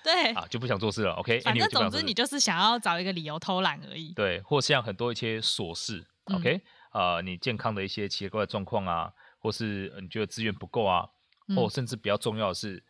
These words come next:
Speaker 2: 过去的一些错误的信念。
Speaker 1: 嗯。
Speaker 2: OK？你成长，成长过程当中，你相信一些假想的限制。
Speaker 1: 嗯。
Speaker 2: 比如说那一种啊，我就是这样的人啊。
Speaker 1: 嗯。
Speaker 2: OK，我这个人就是，呃，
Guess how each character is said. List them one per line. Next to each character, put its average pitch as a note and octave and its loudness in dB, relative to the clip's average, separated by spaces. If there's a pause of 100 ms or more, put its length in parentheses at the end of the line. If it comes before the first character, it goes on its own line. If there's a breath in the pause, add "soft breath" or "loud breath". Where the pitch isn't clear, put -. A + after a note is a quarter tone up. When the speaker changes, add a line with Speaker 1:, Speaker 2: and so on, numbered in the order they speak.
(180)
Speaker 2:
过 C3 -2
去 - -6
的 G#2 -2
一 G#2+ -2
些 G#2+ -4
错 A2 -4
误 G2 -8
的 F2+ -8
信 F2 -8
念。 E2+ -10 (640)
Speaker 1:
嗯。 F3+ -4
Speaker 2:
OK？ B2 0
你 G2 -10
成 G#2 -8
长， F#2+ -6
成 G#2 -6
长 G2 -4
过 A2 -6
程 F#2+ -6
当 G2 -2
中， G2+ -4
你 F2 -8
相 F#2+ -6
信 G#2 -8
一 G2 -8
些 F2 -8 (320 soft breath)
假 F#2 2
想 F2+ -6
的 F2+ -12
限 F#2 -6
制。 F2+ -14 (340)
Speaker 1:
嗯。 F#3 -4
Speaker 2:
比 - -4
如 F#2+ 0
说 A2 -2
那 A2 2
一 G#2+ 0
种 F2+ -6 (480)
啊， - -2
我 F#2+ -2
就 C3+ -2
是 C3+ -2
这 C#3 2
样 A#2+ 2
的 G#2+ 0
人 F2+ -2
啊。 F2+ -4 (160)
Speaker 1:
嗯。 G3 -2 (140)
Speaker 2:
OK， C#3+ 0
我 C3 4
这 D#3 -2
个 C3 2
人 A2+ 0
就 B2 -2
是， A#2+ -4
呃， F2 -2